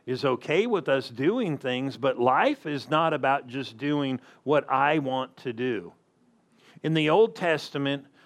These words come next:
the Bible said this, uh, God said, "I, I'm gonna bless you."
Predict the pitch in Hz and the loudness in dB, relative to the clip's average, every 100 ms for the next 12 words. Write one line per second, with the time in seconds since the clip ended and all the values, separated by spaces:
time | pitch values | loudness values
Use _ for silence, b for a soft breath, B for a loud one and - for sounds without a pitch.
0 | b 127 139 139 143 190 147 127 - 151 | b -6 0 4 6 4 0 -6 0 0
1 | 120 151 190 151 - - b b b - | 0 2 2 0 -10 -18 b b b -4
2 | 139 131 120 71 67 - 127 143 143 165 | 0 2 0 -4 -14 -18 -4 2 4 4
3 | 139 - 143 127 160 - 151 202 180 185 | 0 -4 0 2 0 2 2 2 0 0
4 | 135 147 160 156 - 107 71 | 2 2 2 -2 -8 -8 -10